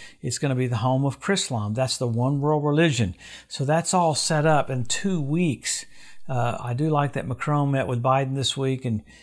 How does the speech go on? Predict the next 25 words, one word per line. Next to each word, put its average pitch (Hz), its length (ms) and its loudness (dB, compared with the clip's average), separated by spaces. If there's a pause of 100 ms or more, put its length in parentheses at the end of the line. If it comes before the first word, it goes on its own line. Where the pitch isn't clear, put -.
(160)
uh, 117 280 0
the 113 200 -4
Pope 147 280 0
called 135 260 2
on 135 140 0
Macron 131 400 0
to 131 60 -4
come 131 220 -2
down 127 260 0
there. 131 180 2
So - 140 -2
you 120 100 4
had 117 120 2
the 107 80 0
beast 131 360 0
and 120 80 -2
the 101 60 -2
false 123 280 0
prophet 123 360 2
at 113 80 -2
the 110 80 -4
exact 117 380 -2
same 110 200 -4
time. 123 320 -4
So, 113 280 -4